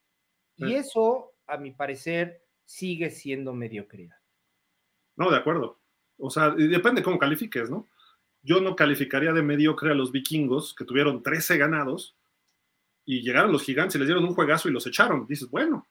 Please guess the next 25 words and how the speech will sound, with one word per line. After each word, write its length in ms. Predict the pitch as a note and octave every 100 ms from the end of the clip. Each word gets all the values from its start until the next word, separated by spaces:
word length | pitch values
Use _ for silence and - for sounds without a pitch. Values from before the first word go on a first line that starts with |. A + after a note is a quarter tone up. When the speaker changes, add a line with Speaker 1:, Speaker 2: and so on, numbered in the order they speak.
| -
Speaker 2:
ok, 180 | - A3 C4+
tuvieron 240 | B2+ D3
buena 200 | D3+ D#3
temporada, 500 | D3 A2+ C3 F#3+ - -
ahora 240 | A#2 E3
que 80 | C#3+
lo 100 | A2
mantengan". 440 | A#2+ F3 F#3 A#2 - _ _ _ _ _
Si 200 | - C#3
no 120 | E3
lo 120 | A3
mantienen, 420 | G3 F#3+ F#3 F#3 E3
entonces 320 | D#3 D3 D3
dices, 120 | C#3+
"No, 200 | F3 D#3
pues 120 | -
sí 80 | C3+
fue 140 | B2 C3
un 100 | B2+
garbanzo 400 | A#2+ B2 B2 A#2
de 60 | B2
a 40 |
libra". 320 | D3+ A#2 - _
Speaker 1:
Claro. 320 | - A#2 A2 -
Speaker 2:
Pero, 160 | D3